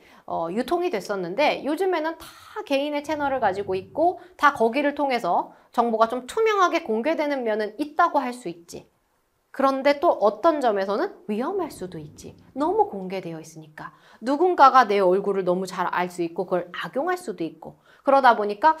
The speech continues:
나쁘다고 할 수도 있겠네요. 요렇게 좋기도 할 것 같고 나쁠 것 같기도 하고 애매해. 요런 게 좋은 주제인 거야. 그래야 할 말이 서로 많으니까. 자, 그다음에 육 번도 가볼게요. 학생들이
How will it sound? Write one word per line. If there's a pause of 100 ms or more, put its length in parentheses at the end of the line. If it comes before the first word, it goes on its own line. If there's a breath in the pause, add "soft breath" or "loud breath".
(160)
나쁘다고
할
수도
있겠네요. (140)
요렇게
좋기도
할
것
같고
나쁠
것
같기도
하고
애매해.
요런
게
좋은
주제인
거야. (280 soft breath)
그래야
할
말이
서로
많으니까. (320 loud breath)
자,
그다음에
육
번도
가볼게요. (220 soft breath)
학생들이